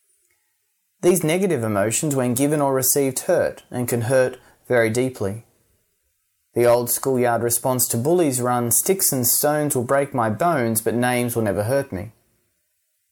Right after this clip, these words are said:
It may be a cute rhyme, but it's not true. What affects us most deeply is not the physical insults that come our way, but those which offend us on a personal level. To have a trusted friend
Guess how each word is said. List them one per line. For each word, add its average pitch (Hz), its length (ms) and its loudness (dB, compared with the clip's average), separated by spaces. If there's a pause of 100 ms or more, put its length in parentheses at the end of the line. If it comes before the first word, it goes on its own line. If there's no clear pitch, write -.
It 170 140 -2
may 196 100 4
be 135 140 2
a 110 40 0
cute 113 300 -2
rhyme, 139 380 0
but 110 240 -2 (160)
it's - 240 -2
not 110 200 -4
true. 135 440 -2 (1040)
What 113 140 2
affects 127 340 2
us 123 120 0
most 131 360 0
deeply 156 460 0
is 110 160 0
not 110 180 -2
the 113 60 -4
physical 156 500 0
insults 95 640 -2
that - 100 -8
come 104 220 -4
our 95 160 0
way, 120 440 -2 (600)
but 139 140 -2
those 139 260 2
which 139 160 -2
offend 113 400 0
us - 320 -2 (260)
on 104 140 -4
a 110 60 -2
personal 107 560 -2
level. 110 400 -2 (1200)
To 147 100 -4
have 147 140 2
a 143 60 2
trusted 143 560 0
friend 139 580 0